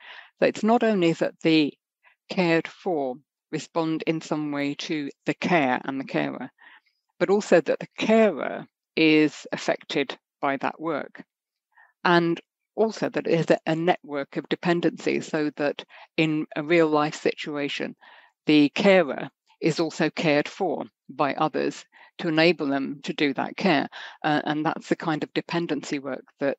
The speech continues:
the philosopher Eva Kittay has talk-, spoken about. So, uh, von Wiesberger has argued that this means autonomous systems can't be considered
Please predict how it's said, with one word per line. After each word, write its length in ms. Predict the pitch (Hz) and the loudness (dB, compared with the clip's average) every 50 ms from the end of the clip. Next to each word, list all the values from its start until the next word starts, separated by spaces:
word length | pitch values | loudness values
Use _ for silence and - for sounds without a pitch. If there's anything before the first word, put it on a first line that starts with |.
| _ _ | _ _
the 180 | - 143 135 135 | 0 0 0 0
philosopher 600 | - - 151 143 - - - 151 - 147 135 131 - - | -4 -4 -6 -6 -4 -4 -8 -8 -6 -6 -6 -6 -2 0
Eva 240 | 147 143 135 143 | 0 0 0 -4
Kittay 540 | - - 156 - - 180 160 147 143 135 - _ _ - - - _ _ | -4 -6 -6 -2 0 2 2 2 2 -2 -6 _ _ -20 -20 -20 _ _
has 180 | - 147 - | -10 -10 -8
talk-, 320 | _ - 156 135 - - - _ _ | _ -8 -8 -8 -8 -14 -20 _ _
spoken 400 | - _ - 147 135 - - 147 | -20 _ -4 -4 -4 -4 -6 -8
about. 260 | 135 - 139 131 123 - _ - - - - - - - _ _ _ _ _ _ _ _ _ - - | -6 -4 -6 -6 -6 -10 _ -20 -20 -20 -20 -20 -20 -20 _ _ _ _ _ _ _ _ _ 2 4
So, 220 | 202 190 185 - - _ _ _ _ _ _ _ _ _ _ _ - | 6 6 6 2 -2 _ _ _ _ _ _ _ _ _ _ _ 2
uh, 240 | 175 175 156 131 - - - | 4 4 4 2 -2 -10 -4
von 140 | - - 160 | -2 -2 2
Wiesberger 480 | 135 - 247 254 - - 160 139 - - | 4 4 4 4 4 2 -2 -2 0 0
has 420 | 151 147 147 151 147 - - - _ _ _ _ _ _ | 0 2 2 2 0 -2 -10 -20 _ _ _ _ _ _
argued 400 | 160 170 180 185 - - 165 131 | 4 4 4 4 2 -2 0 0
that 140 | 151 - - | 0 0 2
this 200 | 185 196 - - 175 | 0 0 0 -2 -4
means 280 | 165 165 160 156 - - | -2 -2 -2 -4 -8 -8
autonomous 600 | - 160 - - - - 180 180 180 175 175 170 | -8 -8 -8 -10 -8 -6 -4 -4 -2 -2 -4 -4
systems 600 | - - 165 151 - - - 156 151 151 151 - _ | 0 -2 -2 -2 -2 -4 -4 -2 -2 -4 -10 -12 _
can't 320 | - - 208 214 - - _ | -6 -2 -2 -2 -2 -4 _
be 80 | 196 - | -6 -6
considered 640 | _ - 180 180 - - 196 180 - 156 147 - | _ -4 -4 -4 0 2 2 4 4 4 2 0